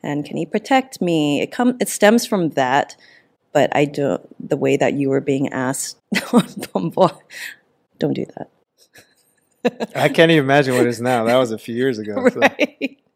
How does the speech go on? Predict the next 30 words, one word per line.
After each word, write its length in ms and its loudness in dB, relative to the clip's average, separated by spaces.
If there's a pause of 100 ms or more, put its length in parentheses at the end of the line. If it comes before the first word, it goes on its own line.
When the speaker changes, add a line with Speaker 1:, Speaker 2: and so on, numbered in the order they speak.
(880)
Speaker 1:
Awesome. 640 -4
Okay, 320 0
well, 100 -2
thank 200 2
you 100 0
so 180 -2
much 260 -2
for 120 -4
coming 400 -2
on. 500 -4 (300)
If 140 -8
people 240 -2
would 100 0
like 180 0 (160)
to 260 4
reach 200 0
out 220 4
to 120 -8
you 80 -2
or 60 0
see 240 -8
more 180 -4
of 100 -10
your 100 -8
work, 440 -2
where 140 -8
can 200 -10
they 100 -6
do 220 -10
that? 500 -20